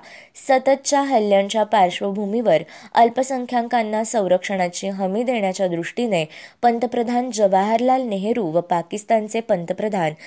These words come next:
लिकायत अली यांच्यामध्ये आठ एप्रिल एकोणीसशे पन्नास रोजी करार करण्यात आला. दोन्ही देशात कायमचे शत्रुत्वाचे संबंध निर्माण होऊ नये या दृष्टीनेही क-,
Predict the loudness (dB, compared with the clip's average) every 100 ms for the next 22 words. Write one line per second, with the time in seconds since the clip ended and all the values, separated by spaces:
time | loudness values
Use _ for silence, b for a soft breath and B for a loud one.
0 | B B -2 -2 2 4 4 4 2 2
1 | -4 -6 b b 2 4 4 2 0 0
2 | 0 0 0 b b _ 0 2 0 -6
3 | -2 -2 0 0 0 -2 -2 -4 -2 -2
4 | 2 2 2 0 0 0 -2 0 -2 -4
5 | b b 0 4 6 6 4 2 0 0
6 | -2 -4 -10 _ _ _ _ _ _ B
7 | B B B 4 6 6 2 4 4 4
8 | 2 2 2 4 2 0 0 0 0 -4
9 | -2 0 2 2 0 -2 -4 -2 -2 0
10 | -2 0 0 2 0 0 0 0 2 2
11 | 2 4 4 2 -4 -4 -2 -2 -4 -2